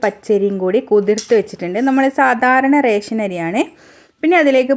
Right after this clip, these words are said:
പച്ചമുളക്, മല്ലിയില, വെളുത്തുള്ളി, ഇഞ്ചി, ഉള്ളി, കറിവേപ്പില. അങ്ങനെ ഫസ്റ്റ് നമുക്ക് അരി അരച്ചെടുക്കണം. അന്-, അതിലേക്ക് ഒരു ടീസ്പൂൺ ജീരകം, ചെറിയ ജീരകം, ഒരു രണ്ട് ടീസ്പൂണോളം വലിയ ജീരകം, പെരുംജീരകം കൂടി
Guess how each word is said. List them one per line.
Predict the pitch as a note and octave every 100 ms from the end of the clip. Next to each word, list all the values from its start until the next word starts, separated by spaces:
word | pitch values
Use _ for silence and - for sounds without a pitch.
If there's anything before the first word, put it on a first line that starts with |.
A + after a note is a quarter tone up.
| C4+
പച്ചമുളക്, | A#3+ - A#3+ A#3 A3+ A3 A3+ A#3+
മല്ലിയില, | A3 G#3 G#3 A3+ G#3+ G3+ G3+ G#3+
വെളുത്തുള്ളി, | G3+ G3+ - A3 G#3 G3+ G#3 - G#3+
ഇഞ്ചി, | G#3+ G#3+ G#3+ G3+ G#3+ G#3 G#3
ഉള്ളി, | G#3 G#3 G#3+ G#3 G#3
കറിവേപ്പില. | G#3+ G3+ G3+ G3+ G3+ F#3+ G3 - - C4
അങ്ങനെ | C4+ C#4 D4+
ഫസ്റ്റ് | C#4 C4 - D#4 C#4
നമുക്ക് | B3 A#3 B3+ B3
അരി | A3 G#3 B3 B3
അരച്ചെടുക്കണം. | A3+ G#3 G#3+ F#3+ F#3 F#3+ A3 B3
അന്-, | A#3 A3+ -
അതിലേക്ക് | G#3+ G#3+ G#3 G#3 B3+ C4+ - B2
ഒരു | A#3 B3+ C4+ C4 B3+ - - _
ടീസ്പൂൺ | B3+ A#3+ A#3 A3+ A3 A#3+ B3
ജീരകം, | G#3 G#3 G#3 F#3+ G3
ചെറിയ | A3 G#3 G#3 G#3+
ജീരകം, | G#3+ F#3 G3 A3 B3+
ഒരു | C#4 C#4
രണ്ട് | C4 C4 C4+ D4
ടീസ്പൂണോളം | C4+ B3+ - G#3+ G3+ G3 G3+ D4 B3+ - _ _ - A3
വലിയ | G#3+ A3 A#3
ജീരകം, | G#3 F#3 F#3 G3
പെരുംജീരകം | A3+ G#3 G#3+ A3 G#3+ A3 G#3+
കൂടി | G3